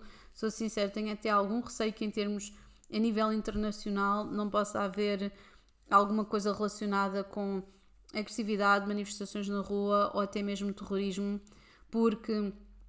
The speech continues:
o facto de nós termos uma lua nova, de começar um novo ciclo, Saturno e Plutão vão ficar diretos, significa que vem aí qualquer coisa de kármico que se anda a acumular há algum tempo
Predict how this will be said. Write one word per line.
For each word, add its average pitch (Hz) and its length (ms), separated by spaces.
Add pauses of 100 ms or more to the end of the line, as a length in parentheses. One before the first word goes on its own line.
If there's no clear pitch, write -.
(480)
o 220 80
facto 214 540
de 208 480
nós 214 180
termos 220 240
uma 214 180
lua 220 260
nova, 196 540 (180)
de 190 120
começar 208 360
um 214 80
novo 220 180
ciclo, - 420
Saturno 214 420
e 220 80
Plutão 214 520 (600)
vão 220 220
ficar 214 380
diretos, 202 680 (640)
significa 226 640
que 208 120
vem 220 240
aí 220 80
qualquer 214 380
coisa 214 380
de - 100
kármico 202 580
que - 80
se 214 180
anda 208 360 (200)
a 208 100
acumular 214 460
há 202 60
algum 196 320
tempo 220 480